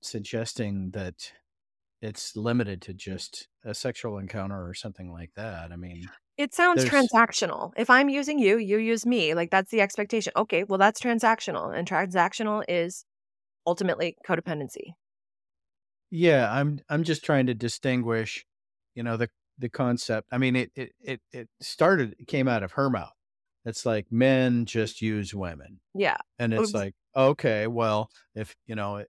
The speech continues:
Speaker 1: in that, in those terms, yes."
Speaker 2: Reciprocity is different. Reciprocity is both of you feel like you're giving and receiving, and there's an energetic flow between you.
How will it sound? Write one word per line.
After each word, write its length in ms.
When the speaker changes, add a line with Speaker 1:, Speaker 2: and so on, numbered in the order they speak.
Speaker 1:
in 200
that, 280
in 140
those 220
terms, 640
yes." 680
Speaker 2:
Reciprocity 1040
is 180
different. 400
Reciprocity 1080
is 560
both 340
of 100
you 140
feel 300
like 260
you're 200
giving 380
and 220
receiving, 640
and 160
there's 180
an 160
energetic 540
flow 440
between 440
you. 400